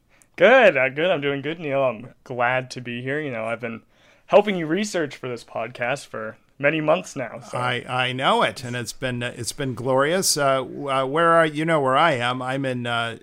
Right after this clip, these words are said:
Speaker 2: uh, Northern Virginia, just outside of D C, and you are?
Speaker 1: I am in Portland, Maine. It is a brisk, cold day, but there's, uh, no snow, so that's a plus.
Speaker 2: Well, I'm sure you're all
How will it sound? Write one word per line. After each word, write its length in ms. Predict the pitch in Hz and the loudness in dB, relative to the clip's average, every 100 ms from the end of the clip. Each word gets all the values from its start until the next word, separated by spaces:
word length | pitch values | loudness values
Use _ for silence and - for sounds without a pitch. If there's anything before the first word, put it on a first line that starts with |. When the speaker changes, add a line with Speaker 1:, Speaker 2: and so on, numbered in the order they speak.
| - | -12
Speaker 2:
uh, 240 | 120 113 | -8 -8
Northern 500 | 113 139 151 139 117 | -6 -6 -4 -4 -6
Virginia, 480 | 104 110 139 165 202 | -6 -4 -4 -2 -4
just 260 | 123 110 143 | -4 -6 -4
outside 360 | 120 131 127 | -4 -4 -6
of 100 | 120 | -6
D 160 | 101 123 | -8 -6
C, 420 | - 147 170 196 | -6 -4 -4 -4
and 200 | 127 117 | -4 -6
you 200 | 131 143 | -6 -2
are? 380 | 135 131 131 120 _ _ _ _ _ _ _ _ | 0 0 -2 -6 _ _ _ _ _ _ _ _
Speaker 1:
I 160 | - 147 | 0 2
am 180 | 180 185 | 2 0
in 260 | 156 131 107 | -2 -2 -8
Portland, 540 | - - 185 - 180 170 | -8 0 0 0 -6 -2
Maine. 380 | 165 170 120 | -2 -2 -6
It 120 | 110 113 | -10 -12
is 160 | 113 | -10
a 260 | 110 101 - _ _ _ _ | -8 -8 -10 _ _ _ _
brisk, 440 | 139 151 175 - - - | -2 0 -2 -8 -18 -20
cold 520 | - 147 151 156 143 | -10 -4 -2 -4 -4
day, 440 | 139 139 147 170 180 | 2 4 2 -2 -8
but 160 | 123 113 | -10 -6
there's, 240 | 120 113 | -6 -6
uh, 220 | 117 117 117 | -6 -6 -2
no 200 | 143 190 | 4 4
snow, 500 | 202 190 196 185 113 | 4 0 0 0 -4
so 320 | - 123 117 - _ _ - | -6 -8 -8 -12 _ _ -6
that's 160 | 139 | -6
a 60 | - | -6
plus. 380 | 123 117 - - _ _ _ _ _ _ | -10 -12 -12 -20 _ _ _ _ _ _
Speaker 2:
Well, 300 | 135 123 117 | -10 -8 -6
I'm 200 | 113 113 | -6 -8
sure 260 | 104 - 123 | -10 -10 -8
you're 260 | 117 113 | -8 -6
all 320 | 117 117 110 | -4 -4 -6